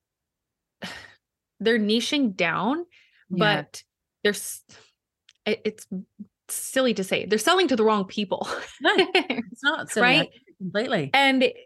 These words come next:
Speaker 1: you know, and being one hundred percent okay with saying, like, "You know what? This program probably isn't for you." Like, um, there's this woman I'm talking to right now about the new program that I have coming up. And with her, I know based on where she's at,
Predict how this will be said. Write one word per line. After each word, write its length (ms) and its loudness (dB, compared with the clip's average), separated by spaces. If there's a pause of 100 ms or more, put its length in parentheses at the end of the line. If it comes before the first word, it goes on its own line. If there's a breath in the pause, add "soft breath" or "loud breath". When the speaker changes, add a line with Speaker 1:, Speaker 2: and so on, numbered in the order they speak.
(160)
Speaker 1:
you 140 2
know, 160 4
and 260 2
being 300 -2
one 140 -2
hundred 260 -2
percent 420 -2
okay 440 0
with 140 -4
saying, 340 0
like, 280 -2 (580)
"You 100 2
know 80 4
what? 120 2
This 140 0
program 420 -2
probably 580 -2
isn't 340 -2
for 220 -2
you." 520 -2 (260 loud breath)
Like, 260 2 (120)
um, 440 2
there's 180 2
this 120 -6
woman 240 2
I'm 80 0
talking 300 -6
to 140 -4
right 200 -2
now 320 2
about 580 0
the 280 0
new 180 -2
program 460 0
that 120 -2
I 60 -4
have 200 -4
coming 280 -6
up. 160 -4 (580 soft breath)
And 560 4 (220)
with 200 2
her, 600 4 (340 soft breath)
I 280 4
know 380 2
based 340 0
on 100 0
where 140 0
she's 260 -6
at, 460 2